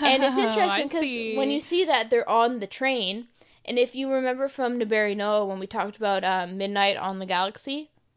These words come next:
Speaker 2: Yeah.
Speaker 1: About how, like, a train symbol is, like, a way of, um, traveling to the land of dead.
Speaker 2: Yeah.
Speaker 1: And then as they're
Speaker 2: <laughs>
Speaker 1: going through,
Speaker 2: Yeah.
Speaker 1: you know, you hear, like,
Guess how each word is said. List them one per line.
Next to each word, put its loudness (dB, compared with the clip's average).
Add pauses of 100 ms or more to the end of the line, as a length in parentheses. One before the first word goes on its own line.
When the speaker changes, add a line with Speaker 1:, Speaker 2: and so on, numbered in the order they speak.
(240)
Speaker 2:
Yeah. -10 (400)
Speaker 1:
About 0
how, 6
like, 0
a -4
train -2
symbol -4
is, -2
like, 0
a -2
way -2
of, -6
um, -6
traveling -6
to -6
the -6
land -8
of -16
dead. -6 (600)
Speaker 2:
Yeah. -16 (1200)
Speaker 1:
And 2
then -2
as 6
they're 0
Speaker 2:
<laughs> -2
Speaker 1:
going 2
through, 0
Speaker 2:
Yeah. 0
Speaker 1:
you -2
know, -2
you -4
hear, 2
like, 0